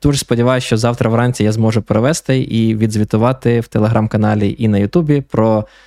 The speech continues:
переведені гроші, про кількість, які ми зібрали, і куди їх направили. А,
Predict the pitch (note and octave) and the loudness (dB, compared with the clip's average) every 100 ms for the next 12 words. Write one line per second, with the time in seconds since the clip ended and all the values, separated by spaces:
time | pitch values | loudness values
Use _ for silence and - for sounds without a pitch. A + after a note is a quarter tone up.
0 | _ _ - B2 A#2+ A#2 A2+ A2+ D3 - | _ _ -4 -4 -2 0 0 2 0 0
1 | C3 - - - F#3+ E3+ D#3+ D3 D#3 C#3+ | -2 -2 -4 -2 0 0 -2 -2 0 0
2 | C3 C3 C3+ B2 - B2+ A2+ A2+ A2+ A2 | 0 0 -2 -2 -4 -4 -2 -2 -2 -2
3 | G2+ F#2 G2 - - _ - - - _ | -4 -6 -6 -10 -14 _ -20 -20 -20 _
4 | _ _ _ - A2 A2 | _ _ _ -4 -2 0